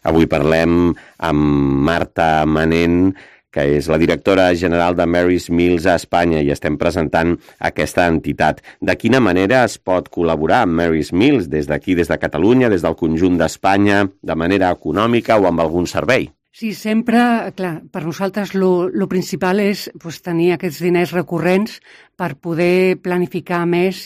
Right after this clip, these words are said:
Speaker 2: i per poder, pues, donar a, a, a aquests menjars a, a aquests dos milions de nens que cada dia estem alimentant, cada dia escolar. Eh, per divuit euros trenta, el que costa en promig alimentar un nen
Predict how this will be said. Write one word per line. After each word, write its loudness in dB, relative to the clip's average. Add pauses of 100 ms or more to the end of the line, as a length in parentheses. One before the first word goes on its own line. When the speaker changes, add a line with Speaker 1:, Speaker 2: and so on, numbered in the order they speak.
Speaker 2:
i -8
per -16
poder, -6 (260)
pues, -10
donar -2 (160)
a, -10
a, -10
a -12
aquests -12
menjars -2
a, -10 (160)
a -18
aquests -6
dos 0
milions 2
de -4
nens -2
que -10
cada -4
dia -2
estem -4
alimentant, 0 (260)
cada -2
dia 2
escolar. -4 (720)
Eh, -8 (140)
per -4 (180)
divuit 0
euros 0
trenta, 0
el -4
que -6
costa -6
en -2
promig 0 (340)
alimentar 0
un 2
nen 0